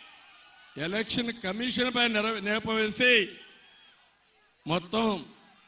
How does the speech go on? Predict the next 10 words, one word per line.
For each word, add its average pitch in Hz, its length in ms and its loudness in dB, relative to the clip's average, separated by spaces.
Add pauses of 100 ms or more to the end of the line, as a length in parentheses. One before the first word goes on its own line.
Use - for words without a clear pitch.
(140)
కొంతమంది 208 920 0 (960)
ముసలివాళ్ళు 240 680 2
చనిపోతే 220 800 4 (720)
శవ 233 360 6
రాజకీయాలు 262 840 4
చేసిన 240 440 2
ముఖ్యమంత్రి 254 960 4 (520)
ఈ 214 220 4
జగన్మోహన్ 196 840 0
రెడ్డి. 185 520 4